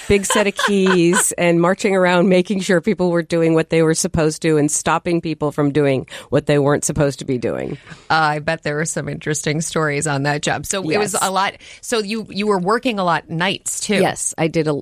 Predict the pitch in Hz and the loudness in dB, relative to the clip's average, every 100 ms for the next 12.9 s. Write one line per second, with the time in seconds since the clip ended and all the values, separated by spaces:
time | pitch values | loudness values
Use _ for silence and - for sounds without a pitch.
0 | - 156 131 - 160 160 160 - 160 160 | -4 0 0 0 0 2 0 -2 0 0
1 | 156 165 165 165 165 165 160 160 165 - | 0 -2 0 2 4 4 4 4 0 -4
2 | - _ _ - 147 - - 147 143 - | -20 _ _ 0 0 -2 -6 -6 -6 -4
3 | 165 156 156 156 151 - 147 135 147 151 | 0 4 4 2 0 -2 -2 2 4 4
4 | 147 139 143 151 - 151 139 - 139 - | 4 2 2 0 0 -2 -2 -2 -2 0
5 | 143 135 131 127 131 135 123 131 131 147 | 0 2 2 0 2 2 2 0 0 0
6 | 139 131 - 139 139 143 139 135 139 135 | 0 -2 0 0 0 -2 -2 0 0 -2
7 | 131 135 131 - 139 139 131 135 147 - | -2 -4 -8 -4 0 0 0 0 -2 -6
8 | - - 143 135 127 135 - 131 - 139 | -10 -2 0 0 -2 -4 -4 -6 -4 -2
9 | 135 131 131 - 147 147 143 - _ - | 0 0 -2 0 0 2 -2 -8 _ -20
10 | - - _ 143 151 120 - - 135 - | -20 -20 _ 0 2 2 -2 -4 -2 0
11 | 143 143 147 139 135 131 - 139 127 135 | -2 -2 -4 -2 -2 -4 -4 0 2 2
12 | 139 127 - 131 123 113 - - | 2 0 0 0 2 2 0 -2